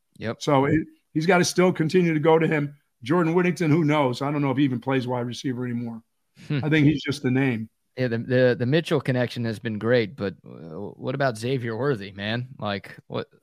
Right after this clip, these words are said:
Speaker 1: Quinn Ewers had great rapport with Worthy. Worthy was having a tremendous season before Quinn Ewers went down. And look, Texas has won these two games with Malik Murphy as the starter.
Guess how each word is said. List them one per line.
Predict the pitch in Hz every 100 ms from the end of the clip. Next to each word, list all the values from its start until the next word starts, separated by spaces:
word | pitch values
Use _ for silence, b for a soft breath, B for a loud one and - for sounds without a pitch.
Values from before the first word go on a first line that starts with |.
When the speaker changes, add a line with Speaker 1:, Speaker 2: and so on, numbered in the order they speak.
| _ _ _ _ 127 131
Speaker 1:
Quinn | - 139
Ewers | 139 139 117
had | 113
great | 117 151
rapport | 123 107 117 113
with | 107 117
Worthy. | 113 110
Worthy | 120 135 131
was | 123
having | 123 117
a | 107
tremendous | 104 107 139 165 113 101 - b b b -
season | - 139 127 117 131
before | 120 113 - 151 135
Quinn | - 131 123
Ewers | 127 120 127
went | 113 -
down. | 131 139 120 113
And | 104 - _ _ _ -
look, | 131
Texas | - 123 - 120
has | 107
won | 113 131 135
these | 123
two | - 135
games | 131 131 120
with | 113
Malik | 123 127 120
Murphy | 123 123 120
as | 113
the | -
starter. | - 131 131